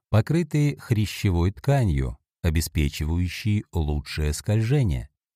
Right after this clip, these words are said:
Таким образом, все области костей, участвующих в движении сустава, защищены от трения. Соединяют кости между собой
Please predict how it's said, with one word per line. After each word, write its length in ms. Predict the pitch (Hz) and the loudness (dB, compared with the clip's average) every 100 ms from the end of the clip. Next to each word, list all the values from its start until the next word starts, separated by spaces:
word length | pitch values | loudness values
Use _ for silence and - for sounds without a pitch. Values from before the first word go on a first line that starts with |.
| _ - - - - | _ -20 -20 -8 2
Таким 380 | 123 185 180 156 | 2 2 0 2
образом, 500 | 156 151 139 139 123 | 2 4 4 4 2
все 300 | - 123 120 | 0 2 2
области 640 | - 101 87 85 - 80 | 4 4 4 2 0 -2
костей, 720 | 82 76 - - 80 104 131 _ | 0 0 -2 -2 0 2 -2 _
участвующих 840 | 143 135 151 135 135 135 123 - 127 | -2 0 2 2 2 0 0 0 0
в 80 | |
движении 600 | 117 127 127 131 127 127 113 | 2 4 4 4 4 4 2
сустава, 760 | 127 120 - 127 120 123 123 _ _ | 0 -2 2 2 4 2 2 _ _
защищены 1080 | 92 82 98 - 87 - 85 76 69 69 82 - | 0 2 2 0 -2 -2 0 2 2 0 -4 -4
от 160 | 107 - | -4 -2
трения. 520 | 139 147 113 67 57 - _ _ _ | 0 0 2 -2 -4 -12 _ _ _
Соединяют 880 | - - 98 80 82 101 143 135 - | -8 0 2 4 2 4 4 2 0
кости 420 | - 98 - 98 | 2 2 2 0
между 440 | 87 90 85 82 | 2 2 2 0
собой 580 | 78 82 80 113 143 143 | 0 0 2 2 2 0